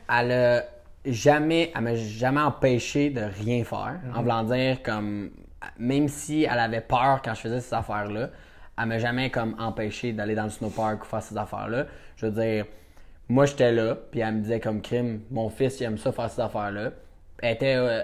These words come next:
Speaker 1: j'étais au courant que je pouvais me faire mal, mais en même temps, elle était comme, « Crime, je peux pas empêcher, euh, mon fils d'aller vers la direction qui, que lui, c'est ça qu'il trouve excitant du snowboard. » Puis, euh,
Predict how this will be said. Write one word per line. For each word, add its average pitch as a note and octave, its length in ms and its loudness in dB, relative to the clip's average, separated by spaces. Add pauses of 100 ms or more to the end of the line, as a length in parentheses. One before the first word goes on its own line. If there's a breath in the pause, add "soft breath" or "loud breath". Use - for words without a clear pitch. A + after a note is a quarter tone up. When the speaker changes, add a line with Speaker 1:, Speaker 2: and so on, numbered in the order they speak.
Speaker 1:
j'étais B2 300 2
au D3 100 10
courant C#3 400 2
que C#3 60 -8
je - 40 -14
pouvais A#2+ 220 2
me A2+ 40 -2
faire A#2 240 2
mal, A#2 360 -2 (420 loud breath)
mais C#3+ 260 6
en D3 80 2
même A#2+ 200 0
temps, C3+ 160 2
elle C3 180 0
était G#2+ 80 -4
comme, « A2+ 200 -2
Crime, C#3 200 0
je - 80 -8
peux G#2+ 80 -4
pas B2+ 120 2
empêcher, B2+ 580 0
euh, G#2 260 -2
mon G#2 220 -4
fils C3 480 0
d'aller A2+ 380 0
vers A2 240 0
la G#2 120 -2
direction G#2 520 -6
qui, A2 220 -10
que G#2+ 120 -8
lui, A2 420 0 (160 loud breath)
c'est - 140 -4
ça A#2 140 0
qu'il - 100 -10
trouve B2 160 -2
excitant A#2+ 400 -4
du A2 100 -6
snowboard. » A#2 500 -2 (760)
Puis, B2 280 0 (500 loud breath)
euh, B2 100 2